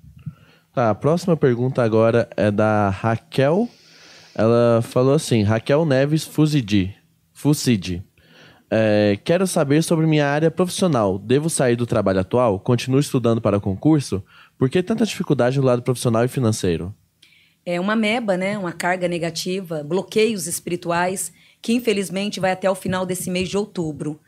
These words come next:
Speaker 2: A lua de novembro à frente, você pode observar que os caminhos já começam a se clarear. Porque em novembro, através de pequenas oportunidades, é onde vós, filha, já vai tá entrando numa fase aí bem decidida.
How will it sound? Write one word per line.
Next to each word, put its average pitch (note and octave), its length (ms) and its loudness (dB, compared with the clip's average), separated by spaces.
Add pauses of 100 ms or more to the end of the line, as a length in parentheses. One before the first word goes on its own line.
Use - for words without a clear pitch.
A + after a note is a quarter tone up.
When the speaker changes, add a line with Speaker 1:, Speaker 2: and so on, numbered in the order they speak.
(260)
Speaker 2:
A F#3+ 80 0
lua C#4 220 2
de A#3 100 -2
novembro G#3+ 500 0
à F3+ 40 0
frente, G3+ 480 -4
você F3 200 -8
pode F#3 280 -2
observar F3 560 -2
que F#3 100 -10
os F3 100 -4
caminhos F3+ 320 -4
já F3+ 100 -4
começam F#3+ 580 -2
a F3 40 -8
se - 140 -8
clarear. F3 640 -2 (320)
Porque F3+ 220 -2
em A3+ 80 0
novembro, G#3 520 0
através F3+ 400 -2
de E3+ 80 -8
pequenas A3+ 560 -2
oportunidades, F3+ 1000 -4 (240)
é F3+ 120 -2
onde G#3 220 -2
vós, G3 440 0
filha, F3 260 -4
já F3 120 0
vai F#3+ 180 -2
tá F#3 140 -4
entrando F#3 600 -2 (240)
numa F#3+ 240 -2
fase F3+ 460 -2
aí F3+ 80 0
bem G3 240 -2
decidida. E3 800 -2